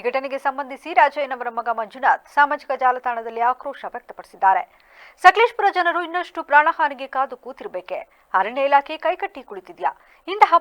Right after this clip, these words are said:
ಪರಿಸ್ಥಿತಿಗೆ ಅರಣ್ಯ ಸಚಿವರು ಮತ್ತು ಸರ್ಕಾರ ನೇರ ಹೊಣೆಗಾರರಾಗಬೇಕು ಎಂದು ಅವರು ಆಕ್ರೋಶ ವ್ಯಕ್ತಪಡಿಸಿದ್ದಾರೆ. ಇನ್ನು ಮಾನವ ಪ್ರಾಣಿ ಸಂಘರ್ಷ ಹೆಚ್ಚಾಗುತ್ತಿರುವ ಈ ಸಂದರ್ಭದಲ್ಲಿ ಶಾಶ್ವತ ಪರಿಹಾರ ಮತ್ತು ಸೂಕ್ತ ನಿರ್ವಹಣೆಯ ಅಗತ್ಯತೆ ಇಮ್ಮಡಿಯಾಗಬೇಕಿದೆ. ಬೆಳೆ ನಾಶವಾದ ರೈತರಿಗೆ ಪರಿಹಾರ ನೀಡಬೇಕು.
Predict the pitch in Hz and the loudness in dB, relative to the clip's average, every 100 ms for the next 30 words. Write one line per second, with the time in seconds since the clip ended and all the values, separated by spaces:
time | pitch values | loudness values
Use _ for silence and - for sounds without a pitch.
0 | 339 339 339 320 311 277 269 302 311 - | 4 2 0 -4 6 6 6 -2 -10 -14
1 | 285 269 247 262 - 269 - 262 196 190 | -12 -10 -10 -8 -6 -4 0 2 2 0
2 | 247 349 349 302 285 247 220 202 202 196 | -2 -2 -2 -4 -2 -2 -2 -4 -4 -10
3 | - 226 339 302 359 - - 277 320 - | -10 -10 -6 -4 -4 -8 4 8 8 12
4 | 311 349 - 370 208 247 302 - 185 - | 10 10 2 -6 -4 -6 -6 -12 -16 -10
5 | - 180 - - _ _ _ _ _ _ | -2 0 -2 -8 _ _ _ _ _ _
6 | 285 320 349 339 339 330 320 320 320 320 | -2 4 10 10 10 8 8 6 4 -4
7 | 285 294 302 285 294 285 277 247 254 254 | -6 -4 -4 -2 -4 -6 -6 -4 -4 -4
8 | 254 240 233 226 254 277 269 254 240 233 | -8 -8 -10 -10 -10 -10 -8 -8 -10 -8
9 | - 220 - 226 220 220 240 - 302 - | -6 -6 -6 -6 -8 -12 -16 -14 -16 -8
10 | 254 220 214 220 208 196 - 269 381 381 | -8 -6 -6 -6 -6 -4 0 0 0 -6
11 | 254 247 165 - 311 349 247 170 170 175 | -6 -4 -6 -10 -18 -18 -12 -12 -12 -16
12 | 175 - - - _ - - - 196 220 | -12 -8 -8 -8 _ -20 -20 -14 -2 2
13 | 262 294 330 349 339 339 339 339 302 311 | 4 2 4 6 6 6 2 -2 -6 -2
14 | 302 277 302 277 247 240 240 240 | -2 -2 -4 -6 -8 -10 -8 -8